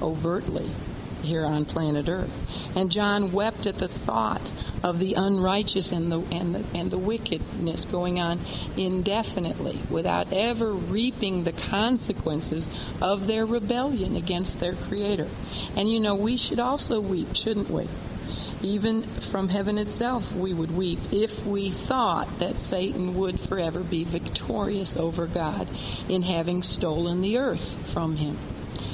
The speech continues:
and the souls of men. Because the earth belongs to who? The earth is the Lord's and all the fullness thereof. So we would weep if we thought that earth would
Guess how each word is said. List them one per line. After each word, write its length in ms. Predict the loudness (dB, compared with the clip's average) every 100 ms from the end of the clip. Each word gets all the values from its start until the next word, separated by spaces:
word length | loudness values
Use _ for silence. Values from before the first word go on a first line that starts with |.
| -4 0
and 160 | 0
the 80 | 0
souls 440 | 0 0 0 0
of 140 | 0 0
men. 320 | 0 0 -2 -4 -6 -6 -8 -8 -6 -4
Because 300 | 0 0 0
the 120 | 0
earth 300 | 2 0 0
belongs 460 | 0 2 2 0 0
to 140 | 0
who? 300 | 2 0 0 -4 -8 -8 -8 -8 -8 -6 -6 -6 -4
The 120 | -2
earth 360 | 0 -2 -2 -2
is 180 | -2
the 100 | 0
Lord's 580 | 0 0 0 -2 -2 -4 -2
and 160 | 0
all 160 | 2 2
the 120 | 0
fullness 500 | -2 0 0 2 0
thereof. 520 | 0 0 0 0 -2
So 200 | 0 2
we 160 | 2 4
would 180 | 2 2
weep 300 | 2 2 0
if 180 | -2 -2
we 140 | -2 -2
thought 380 | 0 0 0
that 140 | -2 -4 -4 -4
earth 300 | -2 -2 -2
would 140 | -4